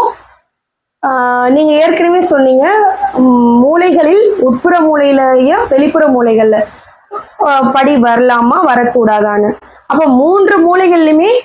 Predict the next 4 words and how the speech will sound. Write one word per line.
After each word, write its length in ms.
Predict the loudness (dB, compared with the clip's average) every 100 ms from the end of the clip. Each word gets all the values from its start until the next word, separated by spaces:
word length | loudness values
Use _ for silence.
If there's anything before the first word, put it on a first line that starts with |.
| _ 0
வெளிப்புறத்துலயும் 600 | 0 0 0 0 0 0
வரக்கூடாது, 500 | 0 0 0 0 -2
உள்புறத்துலயும் 480 | -2 -2 0 0 0
வரக்கூடாதுன்ட்டீங்க. 800 | -2 0 0 0 0 0 -2